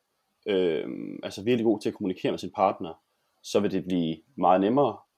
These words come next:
Men hvis der er noget slinger i valsen der, og man ikke er fuldstændig bundærlig, så vil det bundfæste sig et eller andet sted på et tidspunkt. Øh, så det skal man være opmærksom på hele tiden. Så, øh, så for mig er det den her med, altså, at man, altså en,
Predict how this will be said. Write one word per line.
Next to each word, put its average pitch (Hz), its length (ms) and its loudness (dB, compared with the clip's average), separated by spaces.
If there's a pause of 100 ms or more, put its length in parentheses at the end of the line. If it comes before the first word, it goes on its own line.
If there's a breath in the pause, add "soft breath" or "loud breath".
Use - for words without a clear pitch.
(420)
Men 95 220 0
hvis 98 180 -2
der 107 100 6
er 104 60 8
noget 104 120 2
slinger 147 280 4
i - 20 4
valsen 98 280 4
der, 107 120 8
og 87 80 4
man 95 100 2
ikke 110 100 -2
er - 140 -6
fuldstændig 113 400 -2
bundærlig, 92 580 0 (340)
så - 300 0
vil 95 160 0
det 90 320 2 (640)
bundfæste 107 580 2
sig 85 200 4
et 113 60 4
eller 101 140 4
andet 90 160 0
sted 104 240 0
på 98 60 -2
et 87 80 -2
tidspunkt. - 460 -10 (680)
Øh, 82 260 -4
så - 140 -6
det 101 80 -2
skal 92 100 -8
man 85 240 -2
være 90 100 6
opmærksom 95 380 2
på 82 160 -4
hele 90 160 -4
tiden. - 340 -8
Så, 82 260 2
øh, 76 260 -8 (960)
så - 200 -2
for 92 120 -4
mig 117 220 8
er 113 40 8
det 98 140 2
den 107 140 2
her 104 80 -2
med, 104 280 0
altså, 95 260 -4
at 82 120 -4
man, 87 240 -8 (1080)
altså - 160 -12
en, 92 220 -2